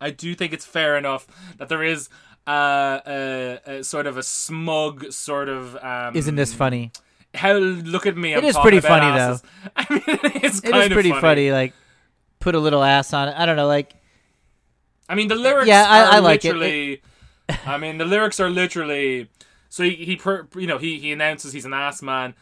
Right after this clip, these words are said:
Speaker 1: He, uh, the lyrics are four lines long. They are, "I love to shove 'em,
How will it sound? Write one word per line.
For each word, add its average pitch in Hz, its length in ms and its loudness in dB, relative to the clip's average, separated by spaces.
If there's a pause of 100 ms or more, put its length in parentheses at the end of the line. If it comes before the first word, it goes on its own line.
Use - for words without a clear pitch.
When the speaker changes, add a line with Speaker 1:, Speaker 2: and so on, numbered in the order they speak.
(240)
Speaker 1:
He, 135 340 -8
uh, 123 200 -6 (180)
the 165 180 -8
lyrics 208 300 0
are 180 80 0
four 185 440 -4
lines 147 440 -2
long. 117 420 -6
They 139 160 -6
are, 131 400 -6 (640)
"I 147 80 -2
love 202 240 0
to 220 80 -8
shove 202 340 0
'em, 185 280 -4